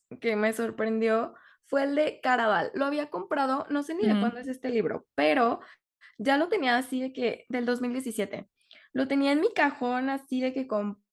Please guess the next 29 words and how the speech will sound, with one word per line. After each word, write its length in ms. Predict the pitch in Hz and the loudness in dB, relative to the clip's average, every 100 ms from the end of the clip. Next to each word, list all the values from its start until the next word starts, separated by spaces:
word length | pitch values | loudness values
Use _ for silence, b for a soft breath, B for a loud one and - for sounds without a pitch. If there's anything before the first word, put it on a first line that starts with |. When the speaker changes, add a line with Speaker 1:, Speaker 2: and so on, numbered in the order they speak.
| _ _ | _ _
Speaker 1:
polvo 300 | - 233 247 254 | -4 -2 0 -2
y 40 | |
dije, 240 | 233 220 202 | -4 -6 -4
"Bueno, 340 | 202 214 226 | 0 0 0
ya 280 | 220 214 208 | 0 0 0
es 140 | 208 | 0
momento 380 | 214 208 208 202 | -2 -4 -4 -4
de 120 | 202 | -4
leerlo". 500 | 185 180 180 185 233 - | -4 -6 -6 -2 -2 -2
Y 60 | |
la 60 | 240 | -4
verdad 240 | 247 247 | -2 -2
me 120 | 247 277 | -2 -2
gustó 280 | 262 - 226 | -4 -6 -4
un 180 | 233 | -4
chorro. 460 | 226 226 214 196 190 B B B B B B B B - | -2 0 0 0 -4 B B B B B B B B 2
Habla 440 | 277 285 311 349 | 4 6 4 4
como 280 | 381 359 294 | 2 2 2
de 260 | 254 247 - | 2 0 -2
un... 800 | 254 262 262 262 269 262 247 220 B B B B B B _ - B B B | 0 2 2 2 2 2 0 -4 B B B B B B _ -20 B B B
Es 140 | 311 302 | -6 -4
como 240 | 339 370 | -4 -2
una 220 | 330 330 | 0 -2
tipo 580 | 330 294 294 285 285 285 - _ _ _ b b b _ - | -2 -6 -2 0 2 0 -6 _ _ _ b b b _ -4
feria, 680 | - 277 277 277 269 269 269 | 4 4 4 2 2 4 2
es-, 340 | - 226 226 _ | 0 -6 -8 _
slash 800 | - 220 233 220 220 220 220 220 - _ - | -10 -8 -2 2 4 4 2 -2 -12 _ -18
circo, 600 | - 262 240 240 226 226 | -4 -2 -2 2 2 2
slash 720 | 220 208 202 202 208 - - | 2 0 0 -2 -6 -14 -16